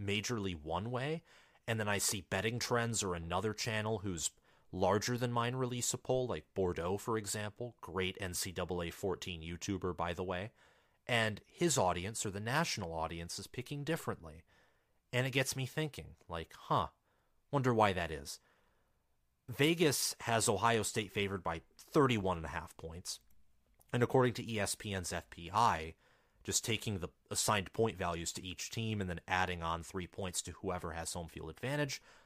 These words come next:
Ohio State should be favored by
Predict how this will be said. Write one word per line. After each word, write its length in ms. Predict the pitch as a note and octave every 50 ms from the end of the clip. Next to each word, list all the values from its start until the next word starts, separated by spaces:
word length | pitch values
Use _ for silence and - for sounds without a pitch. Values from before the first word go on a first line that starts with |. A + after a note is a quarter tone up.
| _ _ _ -
Ohio 260 | A#2+ - D3 C3+ B2
State 320 | G#2+ - - A2+ G2+ - -
should 640 | - - - - - - D3+ C3+ G#2 F2 D2+ D#2+ - _ _ _ _ _ _ -
be 120 | - F2+ E2
favored 500 | - - F2+ E2 D2+ D2 D2+ - - - - - - - _ _ _ -
by 320 | D#2+ D2+ D2+ D2+ D#2+ -